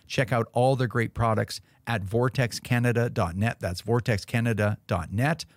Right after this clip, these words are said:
Vortex, the force of optics. Need a new boomstick?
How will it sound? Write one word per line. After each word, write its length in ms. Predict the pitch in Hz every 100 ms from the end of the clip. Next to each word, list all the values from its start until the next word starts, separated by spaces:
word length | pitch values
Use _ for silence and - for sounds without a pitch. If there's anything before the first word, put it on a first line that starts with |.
| -
Vortex, 540 | 123 135 147 135 - - _
the 140 | 120 110
force 480 | - 120 120 - -
of 260 | 113 104 92 - -
optics. 640 | 82 - - - - - _ _ _ _
Need 180 | 117 135
a 60 | 131
new 120 | 131
boomstick? 600 | 120 160 - 202 208